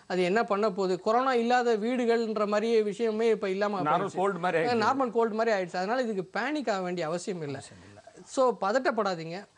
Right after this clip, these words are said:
Speaker 1: அதே மாதிரி யார் யாருக்கு வயசு மி-, மிட் ஏஜ்ல இருக்கிறவங்கள தான் அதிகமா பாதிக்கிறதா ஆய்வு அறிக்கைகள் சொல்லுது. என்ன அப்படின்னா, சர்க்கரை நோய், அதிக ரத்த அழுத்த நோய்,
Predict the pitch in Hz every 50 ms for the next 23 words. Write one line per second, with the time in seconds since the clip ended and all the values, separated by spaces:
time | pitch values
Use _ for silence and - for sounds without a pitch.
0 | _ _ _ - 190 190 220 277 285 247 226 220 220 240 285 294 294 277 _ -
1 | - - 214 202 190 196 233 269 320 294 240 220 196 190 202 233 277 254 - 302
2 | 247 220 214 214 214 208 202 214 233 233 285 277 240 220 233 226 202 185 190 190
3 | 190 185 190 233 220 190 170 185 220 226 226 214 185 185 185 180 185 170 175 165
4 | 185 202 190 180 180 202 208 190 175 165 170 170 165 165 156 175 175 180 175 165
5 | 160 165 208 202 185 170 170 175 208 240 - - - - _ - - 185 180 185
6 | 240 226 214 196 185 185 185 185 202 - _ - 190 185 190 233 233 226 196 185
7 | 180 220 214 202 190 - 185 170 170 170 180 180